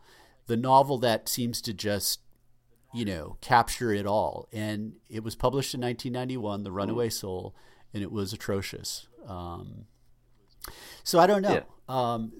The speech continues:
Speaker 1: I, I'm not, I'm not comparing that
Speaker 2: Now,
Speaker 1: novel
Speaker 2: now
Speaker 1: to
Speaker 2: was it
Speaker 1: this novel.
Speaker 2: atrocious? Rob, Rob, but wait,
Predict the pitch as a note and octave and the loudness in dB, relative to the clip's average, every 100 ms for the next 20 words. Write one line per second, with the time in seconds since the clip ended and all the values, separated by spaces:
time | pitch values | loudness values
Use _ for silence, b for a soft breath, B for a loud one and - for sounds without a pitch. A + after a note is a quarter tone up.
0 | - C#3 - C3+ E3 G3+ F3 F3+ A3 A3+ | -2 0 6 10 12 12 12 12 12 12
1 | F#3 - A#3 A3 F#3 D3+ D3+ D#3+ F3+ D#3 | 12 12 12 12 12 10 10 12 12 12
2 | D3 D#3 F3 G3 A3+ G#3+ - G3+ G3+ G#3+ | 12 12 12 12 12 10 12 12 12 6
3 | - b b b - - F#3+ F#3+ - - | 2 b b b -14 12 12 12 12 8
4 | - F#3 G3 - - E3 - | 12 12 12 12 10 10 10